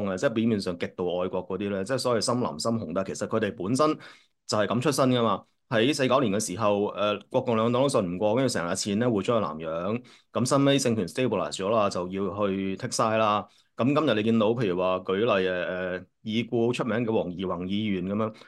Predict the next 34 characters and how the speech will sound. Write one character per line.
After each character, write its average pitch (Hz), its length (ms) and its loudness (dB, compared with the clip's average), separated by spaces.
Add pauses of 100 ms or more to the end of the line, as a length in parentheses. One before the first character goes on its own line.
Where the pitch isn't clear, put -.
即 - 120 -8
係 180 80 2
佢 - 80 4
啲 185 40 4
家 165 220 4
族 135 140 2
咪 98 180 -2
咁 101 100 -2
樣 123 300 2
去 104 120 0
出 123 140 -4
嚟 87 100 -2
嘅 78 140 -2
咯。 101 260 0 (260)
咁 254 200 2
即 269 80 2
係 269 40 6
你 208 80 6
今 233 100 4
日 240 80 6
無 139 140 6
論 110 160 2
點 131 200 0
樣 175 380 4
去 131 140 2
根 160 220 -2
正 131 160 0
苗 92 120 -2
紅 90 220 -4
都 117 80 0
好 110 180 2
呢， 120 140 4
as 95 260 -4
if， 92 80 -4